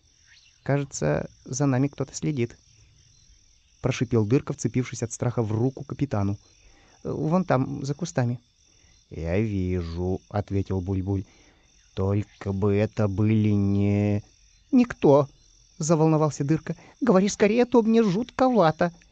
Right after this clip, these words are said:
«Не жёлтые глаза. Я ещё в детстве про них слышал.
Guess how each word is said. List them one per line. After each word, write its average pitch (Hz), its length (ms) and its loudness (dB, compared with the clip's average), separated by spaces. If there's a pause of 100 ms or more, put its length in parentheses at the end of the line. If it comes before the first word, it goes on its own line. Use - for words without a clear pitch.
(560)
«Не 85 280 -6
жёлтые 101 800 0
глаза. 95 640 -2 (1300)
Я 87 300 -4
ещё 117 380 0
в 101 160 -4
детстве 113 440 -2
про 107 200 -2
них 107 220 -2
слышал. 85 580 -10